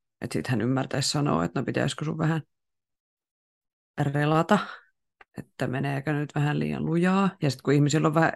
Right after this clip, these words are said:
eri määrä, mitä kestää, <laughs> tai siis silleen, että elämässä on erilaisia vaiheita, niin, niin, niin sitten jotenkin se, että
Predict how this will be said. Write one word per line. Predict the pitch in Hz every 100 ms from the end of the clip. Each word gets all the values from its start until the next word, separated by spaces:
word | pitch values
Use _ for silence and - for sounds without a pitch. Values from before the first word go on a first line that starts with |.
| -
eri | 165 165
määrä, | 156 139 -
mitä | 104 - 110 - _ _ _ _ _ _ -
kestää, | 143 135 - - 151 -
<laughs> |
tai | 151 -
siis | 160 -
silleen, | - - - -
että | 180 - - - - - - - _ -
elämässä | 151 151 147
on | 156
erilaisia | 156 143 147
vaiheita, | 147 147 147 180 196 180 - - - - - - _ -
niin, | - 78 87
niin, | 82 - _ -
niin | - 143
sitten | - - 170 - _ _ _ _ _ _ _ _ _ _ 165
jotenkin | - 143 -
se, | - - -
että | - 185